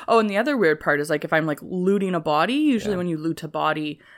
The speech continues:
Speaker 1: or, like, loot stuff in, in the neighborhood, you just click a button and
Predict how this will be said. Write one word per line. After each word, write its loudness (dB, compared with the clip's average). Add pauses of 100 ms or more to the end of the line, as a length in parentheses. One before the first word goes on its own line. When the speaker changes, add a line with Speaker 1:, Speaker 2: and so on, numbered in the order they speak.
(220)
Speaker 1:
or, 2
like, 0
loot -2
stuff -2
in, -2
in -2
the -4 (320)
neighborhood, 2
you -4
just -6
click -4
a 0
button -2
and -4